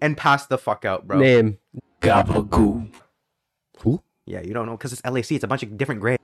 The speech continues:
Speaker 3: Gabagoo.
Speaker 1: Yeah, bro.
Speaker 2: Was he older than you?
Speaker 1: Nah, younger. He was, like, fourteen and he's snorting cocaine. That's not okay, bro. He
Speaker 2: See
Speaker 1: dropped out of school now. I don't, I don't know him.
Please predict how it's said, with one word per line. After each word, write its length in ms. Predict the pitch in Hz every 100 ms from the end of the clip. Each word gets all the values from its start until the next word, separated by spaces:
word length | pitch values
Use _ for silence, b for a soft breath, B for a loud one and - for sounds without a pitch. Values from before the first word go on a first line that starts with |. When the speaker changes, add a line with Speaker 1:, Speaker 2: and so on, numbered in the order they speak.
| -
Speaker 3:
Gabagoo. 680 | 127 113 107 101 104 101 - -
Speaker 1:
Yeah, 260 | 107 113 98
bro. 180 | 95 117
Speaker 2:
Was 160 | 113
he 40 | 110
older 200 | 104 135
than 160 | 165
you? 160 | 190 208
Speaker 1:
Nah, 240 | 98 104 104
younger. 460 | 104 113 110 110 _ _ _
He 80 | 123
was, 80 | 110
like, 120 | 107
fourteen 420 | - 113 - 123
and 60 | 110
he's 120 | 104
snorting 220 | 117 110
cocaine. 560 | - 117 - 127 123 120 -
That's 200 | 113 117
not 160 | 110
okay, 280 | 104 - 127
bro. 300 | 107 113 120 _ _
He 80 | 135
Speaker 2:
See 60 |
Speaker 1:
dropped 200 | 160 143
out 80 | 135
of 60 | 110
school 220 | 151 156
now. 160 | 113 110
I 80 |
don't, 160 | 123 120
I 100 | 117
don't 160 | 120 113
know 160 | 131
him. 120 | 107